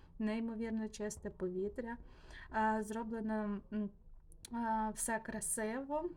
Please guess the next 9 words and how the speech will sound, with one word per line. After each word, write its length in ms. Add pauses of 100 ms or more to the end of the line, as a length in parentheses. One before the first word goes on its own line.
(220)
Біля 280
нього 320
можна 280
купити 420
і 40
водичку, 760
поїсти 680
ми 160
сідали. 640